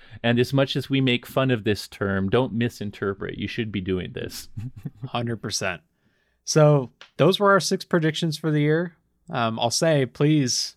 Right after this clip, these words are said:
Speaker 2: reach out to us, by the way, if you want to grade us on how you think our predictions are so far. Uh, also, if you have any prediction, predictions of your own, uh, we can throw 'em into the next podcast too.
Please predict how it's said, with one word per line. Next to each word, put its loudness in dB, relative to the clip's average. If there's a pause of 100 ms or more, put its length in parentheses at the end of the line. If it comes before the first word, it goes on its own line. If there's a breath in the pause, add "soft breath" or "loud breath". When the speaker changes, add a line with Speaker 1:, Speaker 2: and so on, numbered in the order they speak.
(140)
Speaker 2:
reach -2
out 0
to -4
us, -2
by 0
the 0
way, 0
if -8
you -4
want -4
to -4
grade 0
us 2
on 0
how 0
you 0
think -4
our 4
predictions -4
are 2
so -2
far. 0 (380 soft breath)
Uh, 2
also, 4
if -4
you 2
have 2
any -2
prediction, -8
predictions -2
of -4
your -2
own, -4 (100)
uh, -4
we -4
can -8
throw -2
'em -2
into -4
the -8
next -4
podcast -4
too. -6